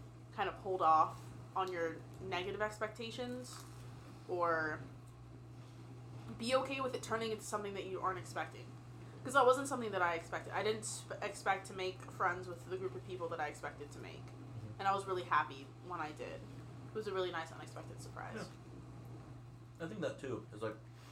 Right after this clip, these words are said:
Speaker 2: my senior year of col-, uh, not, oh, wow. My senior year of high school
Speaker 1: Mm-hmm.
Speaker 2: was really bad, for me at least. And, like, it really,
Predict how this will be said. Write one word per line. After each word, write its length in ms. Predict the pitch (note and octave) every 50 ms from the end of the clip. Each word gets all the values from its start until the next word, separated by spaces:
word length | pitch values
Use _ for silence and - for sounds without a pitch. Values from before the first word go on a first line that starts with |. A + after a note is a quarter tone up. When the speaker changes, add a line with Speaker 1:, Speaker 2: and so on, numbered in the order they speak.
| - - - - - - - - - - - - - - - - - - - - - - - A2+
Speaker 2:
my 80 | A#2
senior 260 | A2+ - D#3 D3 C3
year 180 | A#2+ A#2 A2+ A2
of 140 | G#2+ - - -
col-, 220 | G2 G2 G2 - G#2+
uh, 60 | G#2+ G2+ G#2+
not, 140 | G#2 - - - -
oh, 160 | - - - - -
wow. 240 | G#2+ G2+ - - - - - - - - - - - - - - - - - - - - - - - - - - - G2+
My 60 | G#2
senior 260 | G#2+ - B2+ B2 A#2
year 120 | A2+ A2 G#2+
of 60 | G#2+
high 160 | - A2 A#2+ B2
school 300 | A#2+ - F#2 F2 - - - - - - - -
Speaker 1:
Mm-hmm. 240 | A3 G3+ E3+ - - - - - - -
Speaker 2:
was 120 | A2+ A2
really 220 | A#2 B2 A#2+ A2+
bad, 280 | G#2 G2+ F#2+ G2 G#2 A2 - - - - - - - -
for 100 | - A2
me 120 | G#2+ G#2+
at 80 | G#2 F#2
least. 200 | A#2 B2 B2 - - - - - - - - - - - - - - - - - - - - - - -
And, 140 | A#2+ A2+ G#2+
like, 180 | G#2+ G#2+ G2+ - - - - - - - - - -
it 80 | A#2
really, 300 | A2 A2 A2+ A2+ G#2+ G2